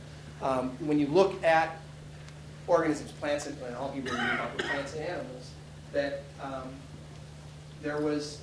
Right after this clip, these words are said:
uh, there was a rationalization to what you could see going on in nature in terms of how,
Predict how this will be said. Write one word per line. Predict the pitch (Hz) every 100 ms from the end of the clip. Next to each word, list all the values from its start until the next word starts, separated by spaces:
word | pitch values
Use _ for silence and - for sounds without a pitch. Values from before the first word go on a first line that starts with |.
| -
uh, | 135 127 127 127 - -
there | 151
was | 165 170
a |
rationalization | 175 190 - - 156 156 147 151 139
to | 139
what | 139 123
you | 151
could | -
see | - 131
going | 131 127
on | 127 127 254
in | 247 240
nature | - - - - - - -
in | 247
terms | 277 254 262
of |
how, | -